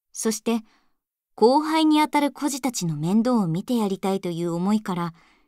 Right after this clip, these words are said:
成人を迎えた後も、なんとなく孤児院に居残ることに決めた。それから早半年。今は、住み込みの神父見習いとして間借りしている立場なので、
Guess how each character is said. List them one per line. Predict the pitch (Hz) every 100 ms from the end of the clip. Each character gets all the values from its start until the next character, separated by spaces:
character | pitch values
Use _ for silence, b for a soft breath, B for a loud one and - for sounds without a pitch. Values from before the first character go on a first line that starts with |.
| b b
成 | - 185 185
人 | 180 190 190
を |
迎 | 185 175 196
え | 196
た | 202
後 | 214 214
も、 | 170 160 156 b b b b _ -
な | 185
ん | 220
と | 240 254
な | 262
く | 214
孤 | - 170
児 | 180
院 | 240 240
に | 185 151
居 |
残 | 170 214 254
る | 240
こ | -
と | 180
に | 165
決 | 151 143
め | 151
た。 | 156 156 _ _ _ _ _ _ _ _ _ _ _ _ _ _ _ _ _ _
そ | - 202
れ | 185 214
か | 214
ら | 202
早 | 185 - 240 175
半 | - - 165 185
年。 | 185 - - _ _ _ _ _ _ _ _ _ _ _ _ _ _ _ _ _ _ _ _
今 | 262 285 262
は、 | 196 190 b b b _
住 | - - 220 302
み |
込 | - 330
み | 330
の | 320
神 | - 262 320
父 | -
見 | 349 359
習 | 359 311
い | 247
と | 202
し | -
て | 180
間 | 165 165
借 | 220 240
り |
し | -
て | 254 262
い |
る | 247
立 | 269 262
場 | 240
な | 208
の | 185 175
で、 | 175